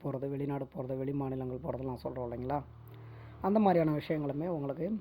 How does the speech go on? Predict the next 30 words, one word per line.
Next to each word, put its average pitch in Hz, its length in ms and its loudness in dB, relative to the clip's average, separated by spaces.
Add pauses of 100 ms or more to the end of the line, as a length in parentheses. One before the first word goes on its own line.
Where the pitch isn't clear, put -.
(160)
நல்ல 143 260 0
விதமா 135 320 -2
அமையறதுக்கான 131 560 -6
வாய்ப்புகள்லாம் 127 640 -6
இருக்குதா. 127 340 -6 (1000)
அதே 160 140 0
மாதிரி 160 260 2
தான் 165 220 2
வெளி 156 120 4
மாநிலங்கள் 151 600 2
மூலமாவோ, 143 480 -2
வெளிநாடுகள் 156 600 -2
மூலமாவோ 143 480 -2
ஏதாவது 151 400 -4
நல்ல 156 180 0
விஷயங்கள் 143 580 -4
அப்படின்ற 139 300 -4
மாதிரி 139 320 -4
எதிர்பார்த்துட்டு 143 540 -8
இருக்கீங்க. 135 320 -4 (1000)
இப்போ - 220 -8
ஒரு 131 140 -2
எக்ஸாம்பிளா 143 500 0
சொல்லணும் 143 340 0
அப்படின்னா, 135 360 -4 (720)
உங்களோட 151 340 0
நண்பர் 151 380 2
ஒருத்தர் 143 300 -2
வெளிநாட்டுல 147 460 0
இருக்காரு, 135 360 -4